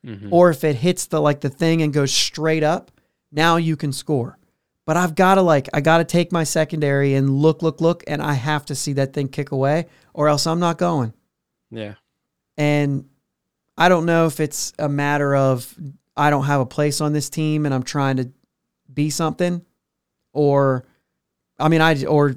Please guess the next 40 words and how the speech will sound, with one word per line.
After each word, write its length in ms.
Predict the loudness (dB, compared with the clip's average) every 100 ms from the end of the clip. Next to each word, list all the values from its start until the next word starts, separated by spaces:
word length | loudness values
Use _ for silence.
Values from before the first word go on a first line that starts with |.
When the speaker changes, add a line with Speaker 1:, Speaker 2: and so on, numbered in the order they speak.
| -8 -4
Speaker 2:
you 120 | 0
know 60 | 2
what 60 |
I 40 | 2
mean? 180 | 2 2
I 140 | 0
just 160 | 0 -2
don't 180 | -4 -4
know. 220 | -6 -10 _ _ _ _ _
Speaker 1:
Yeah. 260 | -12 -12 -12 -16 _ _
Speaker 2:
Maybe 240 | -6 -2 -2
he 80 | -4
thought 280 | 0 0 0
it 80 |
kicked 220 | -4 -12 -12
away. 220 | -16 -18 -4
I, 280 | 0 0 0 -8 _ _ _ _ -4
I 120 | 0
don't, 300 | 0 -2 -12 -20 _ _ _ _ _ -10
very 460 | 2 4 6 4
aggressive, 640 | 2 0 0 -2 -10 -14 -18 -4
un-, 420 | 0 2 2 0
Speaker 1:
Right. 260 | -2 2 2
Speaker 2:
unnecessarily 920 | 2 2 0 -2 -4 0 2 2 2
aggressive 500 | 0 0 -2 -2 -4
with 140 | -6
Ke'Bryan 400 | -6 -6 -4 -4
Hayes 180 | -4 -6
up 120 | -8
the 60 | -10
bat. 240 | -14 -16 -18 _ _ _ _ -14
Speaker 1:
Right. 240 | -12 -14 _ _ _ _ _ _
Speaker 2:
So 420 | -12 -10 -8 -10 -16 _ _ -2
that, 260 | -2 0
that's 240 | 0 0 0
where 140 | 0
I 100 | 0
sit 240 | 0 -4 -4
with 140 | -4
it. 180 | -4